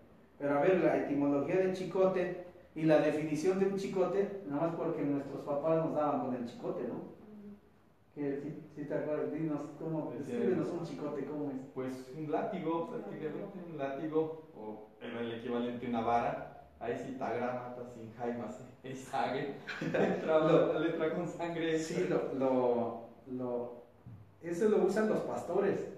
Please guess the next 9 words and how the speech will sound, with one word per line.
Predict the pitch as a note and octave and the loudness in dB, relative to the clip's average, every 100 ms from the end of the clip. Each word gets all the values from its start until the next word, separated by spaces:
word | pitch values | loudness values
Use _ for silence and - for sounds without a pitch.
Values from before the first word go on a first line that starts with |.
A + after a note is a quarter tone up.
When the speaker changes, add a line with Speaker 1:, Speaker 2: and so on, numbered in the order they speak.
| - - | -14 -10
Speaker 2:
Sí. | C3 C#3 - | -8 -8 -10
Speaker 1:
Los | B2 | -10
pastores | - C3 C3 D3+ F#3 | -4 -2 0 2 2
para | - C#3 B2 A#2 | 2 4 4 4
arrear | C#3 D#3+ E3 | 4 4 6
el | C#3+ C3 A#2+ A#2 | 4 4 0 -2
ganado, | A2+ C#3+ - D#3+ | -4 0 2 2
Speaker 2:
Ganado. | - C#3+ C#3+ | 2 0 -4
Speaker 1:
¿no? | - - | -6 -6